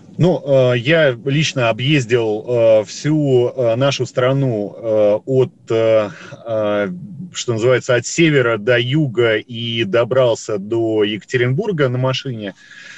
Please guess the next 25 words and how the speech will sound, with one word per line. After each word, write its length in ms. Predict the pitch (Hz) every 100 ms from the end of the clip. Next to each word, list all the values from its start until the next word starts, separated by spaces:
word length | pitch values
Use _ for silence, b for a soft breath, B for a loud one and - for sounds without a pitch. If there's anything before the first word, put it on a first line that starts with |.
| B B -
Э, 300 | 117 113 107
я 220 | 107 196
могу 280 | 156 139 175
сказать, 400 | - 123 131 165
что, 200 | - 127
конечно, 400 | 123 139 135 110
везде 760 | 101 127 113 113 120 104 87 -
есть 420 | 95 107 - -
свои 360 | - 117 117 104
нюансы. 840 | 104 123 190 180 160 135 123 107
Э, 260 | 113 104 101
самые 420 | - 147 139 101
такие 320 | 113 - 123
отчаянные 640 | 101 - 151 127 107 104 98
водители, 640 | 110 127 175 156 120 113 B B B B
э, 320 | 107 104 104 127
это, 440 | 127 127 117 98 -
э, 400 | 107 101 98 92 -
водители 480 | 104 110 127 123
в 100 | 104
Ростове-на-Дону. 960 | 107 110 - 147 123 113 101 110 95 80 _ _ _ B B B B B
Э, 460 | - 110 104 98 95
в 100 | 104
Ростове-на-Дону 840 | 127 - 156 120 110 120 160 190
прям, 640 | - 131 131 123 117 107